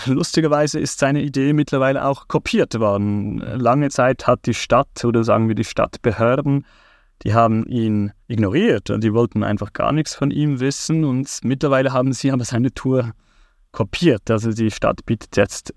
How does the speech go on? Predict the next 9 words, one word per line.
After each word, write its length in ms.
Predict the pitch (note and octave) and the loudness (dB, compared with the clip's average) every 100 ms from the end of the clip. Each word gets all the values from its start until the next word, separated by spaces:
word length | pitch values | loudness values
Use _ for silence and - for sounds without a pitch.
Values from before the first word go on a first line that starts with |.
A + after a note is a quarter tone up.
| A2 | -8
seit 260 | - G2+ - | -2 -2 2
zweitausendsechzehn 1120 | G#2 G#2 G2+ G#2 F#2+ G2+ - - A#2 C3+ C3+ - - - | 0 2 -2 -2 -2 -4 -4 -2 2 2 0 -6 -20 -20
einen 240 | - G#2+ G2+ | -4 -2 0
eigenen 640 | G#2+ D3 E3 D#3 D#3 D3+ | 0 2 4 4 2 -2
Rundgang 960 | - C#3+ C#3 C#3 C#3+ - - A#2 B2+ B2+ | -2 -2 -2 -2 -4 -6 2 4 4 0
an, 400 | B2 A#2+ B2 A2+ | 0 0 2 0
auf 280 | A2+ A2 - | -2 -2 -2
dem 260 | A#2 A#2 | 0 2
man 360 | G#2+ A2 A2 | 2 0 -2